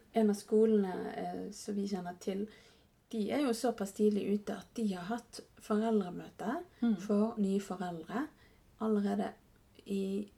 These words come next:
Speaker 1: november,
Speaker 2: Ja.
Speaker 1: oktober-november.
Speaker 2: Ja.
Speaker 1: Og det er for de som skal begynne <laughs> til neste år.
Speaker 2: Ja.
Speaker 1: Men bare tenk på så godt det må være å bli innkalt til det, og tenke, «Oi,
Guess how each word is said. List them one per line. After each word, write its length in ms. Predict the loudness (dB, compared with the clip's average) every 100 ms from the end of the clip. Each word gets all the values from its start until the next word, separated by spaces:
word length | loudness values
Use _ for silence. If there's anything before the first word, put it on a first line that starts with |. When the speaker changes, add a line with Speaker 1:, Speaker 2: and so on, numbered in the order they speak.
| 0
Speaker 1:
november, 540 | 0 2 -2 -6 -4
Speaker 2:
Ja. 120 | -4 -2
Speaker 1:
oktober-november. 800 | -6 -2 -2 0 -2 0 0 0
Speaker 2:
Ja. 140 | -2 -4 -6 -18 -20 -6
Speaker 1:
Og 80 | 0
det 100 | 0
er 40 |
for 100 | 0
de 60 | -4
som 120 | -4 -4
skal 140 | 0
begynne 340 | 4 4 2 -8 -8 -4
<laughs> 260 | -4 -4
til 220 | 0 0 0 -6
neste 400 | -6 -6 -4 -2
år. 200 | -2 -2 -6 -8
Speaker 2:
Ja. 120 | -8 -8 _
Speaker 1:
Men 120 | 0 0
bare 200 | 0 -2
tenk 420 | 0 0 0 -4 -20 -20 _ -2
på 220 | 0 0 -6 -10
så 200 | -2 0
godt 260 | 0 -4 -4
det 100 | -4
må 100 | -2
være 480 | -4 -4 -6 -6 -6
å 80 | -4
bli 100 | -2
innkalt 380 | 0 0 -4 -6
til 100 | -4
det, 140 | -2
og 80 | -2
tenke, 300 | -4 -4 -4
«Oi, 200 | -4 -4